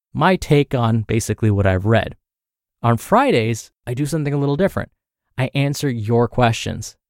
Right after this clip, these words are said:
Don't forget, you can send me a question by going to old podcast dot com slash ask, or you can email your question directly to health at old podcast dot com.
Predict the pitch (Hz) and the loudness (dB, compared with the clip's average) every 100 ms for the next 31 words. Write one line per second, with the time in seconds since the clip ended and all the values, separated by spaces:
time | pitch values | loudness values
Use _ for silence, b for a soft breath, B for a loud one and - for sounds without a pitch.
0 | _ _ 139 156 180 202 - 120 - 131 | _ _ -2 0 0 0 0 -4 -2 -2
1 | - - 160 196 196 190 214 208 - 156 | -2 0 2 2 0 -2 0 0 0 0
2 | 147 - _ _ 123 123 123 120 - 113 | -2 -6 _ _ -2 2 2 0 0 -4
3 | - 127 180 214 - 170 165 - 165 160 | 0 2 4 2 0 0 0 0 0 0
4 | 156 - _ _ - 104 143 - 214 185 | -2 -10 _ _ -4 -2 -2 -2 0 2
5 | 139 143 _ - - 120 123 - - 143 | 0 -4 _ -12 -4 -2 -2 -6 -4 -2
6 | 123 - - _ _ _ _ 135 160 226 | -4 -6 -16 _ _ _ _ 2 4 4
7 | 240 _ 127 120 135 - 180 233 185 120 | 0 _ -8 -6 -8 -2 0 2 2 2
8 | 104 104 110 101 - 120 113 143 127 110 | 0 -2 -2 -2 -2 -2 -2 2 0 0
9 | 123 123 - 107 113 - 202 127 - _ | -2 -2 -2 -2 -2 0 2 2 -2 _
10 | _ _ - 123 139 160 175 - 151 139 | _ _ -8 -4 2 2 0 -2 0 0
11 | - 139 127 127 _ _ _ 117 117 - | -2 0 0 -2 _ _ _ -2 -2 -2
12 | 120 104 92 | -4 -4 -6